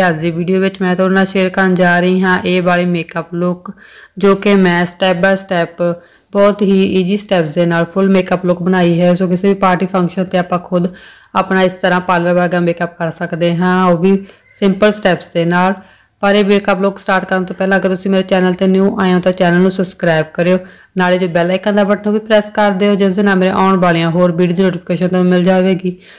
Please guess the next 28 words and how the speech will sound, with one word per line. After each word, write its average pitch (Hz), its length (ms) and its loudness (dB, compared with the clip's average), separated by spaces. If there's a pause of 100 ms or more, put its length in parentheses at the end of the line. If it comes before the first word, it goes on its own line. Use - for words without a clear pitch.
(120)
ਚਲੋ 240 200 4
start 180 280 -2
ਕਰਦੇ 160 320 -6
ਹਾਂ 165 80 -6
ਮੇਕਅਪ 170 340 -8
ਲੁੱਕ। 180 300 -6 (880)
ਸਭ 233 200 0
ਤੋਂ 247 140 2
ਪਹਿਲਾਂ 196 280 2
ਮੈਂ 196 100 0
ਆਪਣੇ 196 200 -4
face 190 300 -2
ਨੂੰ 196 120 -2
face 185 280 -4
wash 185 180 -2
ਕਰ 160 220 -2
ਲਿਆ 165 180 0
ਹੈ, 185 120 4
ਸੋ 196 140 0
ਆਪਾਂ 190 200 0
ਆਪਣੀ 190 160 -4
skin 185 280 -4
ਦੇ 196 100 -2
according 180 320 0
face 180 280 -6
wash 180 240 0
ਲੈ 160 160 0
ਲਵਾਂਗੇ। 170 500 0